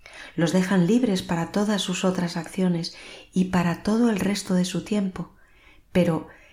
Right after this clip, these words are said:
esta devoción hace dar a Jesús y a María, sin reserva, todos los pensamientos, palabras, acciones y sufrimientos,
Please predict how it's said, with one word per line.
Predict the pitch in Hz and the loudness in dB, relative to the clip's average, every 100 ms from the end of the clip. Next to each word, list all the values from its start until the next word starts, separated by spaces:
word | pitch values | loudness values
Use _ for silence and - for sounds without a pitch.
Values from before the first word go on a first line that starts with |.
| - _ | -20 _
esta | - 185 - | -2 0 0
devoción | 254 208 190 185 180 175 175 185 - - - - _ | 0 0 0 0 0 2 0 -4 -14 -20 -20 -20 _
hace | 208 233 254 | -4 0 2
dar | 240 220 196 | 4 2 2
a | |
Jesús | 180 180 165 - 190 185 - | 0 -2 -2 -2 -4 -4 -2
y | 170 | -2
a | |
María, | 160 156 180 160 160 - _ _ _ _ _ _ | 0 0 2 0 -4 -14 _ _ _ _ _ _
sin | - - 180 165 151 | -4 2 4 4 2
reserva, | 147 147 196 185 - - - _ _ _ _ _ _ _ _ _ _ - | -2 -2 -2 -2 -4 -16 -20 _ _ _ _ _ _ _ _ _ _ 0
todos | 240 247 254 240 | 2 4 2 0
los | 226 | 0
pensamientos, | 202 190 190 170 185 185 185 - - - _ _ _ _ _ _ _ | 2 0 0 0 0 0 -4 -14 -20 -20 _ _ _ _ _ _ _
palabras, | 185 180 185 185 - - - - _ _ _ _ _ _ | 0 2 2 -2 -4 -12 -18 -20 _ _ _ _ _ _
acciones | 196 180 - 220 254 262 254 | -4 -4 0 2 4 2 2
y | 226 | 0
sufrimientos, | 208 190 190 202 202 185 - - - - | -2 0 2 2 2 -2 -10 -18 -20 -20